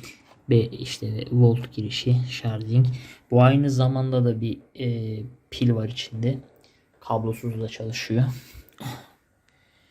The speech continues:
Şimdi bağladığınız zaman buraya geldiğinizde hoparlör B bir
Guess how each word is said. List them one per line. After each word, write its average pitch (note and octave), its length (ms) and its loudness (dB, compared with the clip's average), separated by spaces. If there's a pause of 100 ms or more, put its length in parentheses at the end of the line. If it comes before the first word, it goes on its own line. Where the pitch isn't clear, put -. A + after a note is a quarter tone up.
(380)
Şimdi B2+ 400 2
bağladığınız C#3 680 2
zaman C3 360 0 (760)
buraya B2 320 0
geldiğinizde A#2+ 960 0 (1900)
hoparlör D3+ 960 -4 (3000)
B C3 240 -2
bir D#3+ 200 0